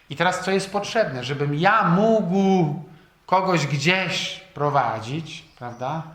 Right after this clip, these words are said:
To ja to muszę przeżyć. Ja to muszę przeżyć. Sam, najpierw.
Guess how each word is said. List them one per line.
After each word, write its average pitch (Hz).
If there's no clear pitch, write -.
To -
ja 196
to 185
muszę 208
przeżyć. 104
Ja 156
to 165
muszę 160
przeżyć. -
Sam, 147
najpierw. -